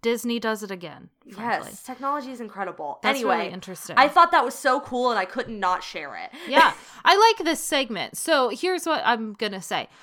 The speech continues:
Speaker 1: Um, obviously, I keep an eye out for new information on certain things, but, like, uh, l-, listeners,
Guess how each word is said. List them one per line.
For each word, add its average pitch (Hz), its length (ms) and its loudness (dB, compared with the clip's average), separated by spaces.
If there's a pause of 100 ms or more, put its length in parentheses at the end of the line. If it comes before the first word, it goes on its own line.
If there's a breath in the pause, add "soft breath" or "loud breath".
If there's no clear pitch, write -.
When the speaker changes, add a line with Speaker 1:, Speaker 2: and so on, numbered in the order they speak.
(280 soft breath)
Speaker 1:
Um, 196 500 4 (380)
obviously, 254 760 0 (160)
I 220 200 8
keep 220 260 -8
an 196 100 -4
eye 175 160 0
out 170 220 -4
for 185 240 -6
new 185 260 -10
information 180 600 -10
on 175 140 -10
certain 175 320 -12
things, 170 400 -12
but, 185 160 -4
like, 175 220 -4 (520 soft breath)
uh, 214 280 2 (100)
l-, 233 140 -10 (320)
listeners, 196 680 -2